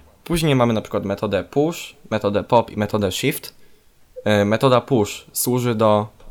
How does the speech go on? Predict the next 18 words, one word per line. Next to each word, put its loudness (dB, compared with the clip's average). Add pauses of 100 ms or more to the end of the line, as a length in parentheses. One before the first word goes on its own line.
dodania 2
nowego 0
elementu 0
do -2
tablicy -2 (440)
na 0
jej -2
początku. 0 (480)
Metoda 2
pop 0
służy -4
do 2
usunięcia 0 (1000)
ostatniego 0
elementu 4
tablicy, 0
dobrze 0
mówię? 0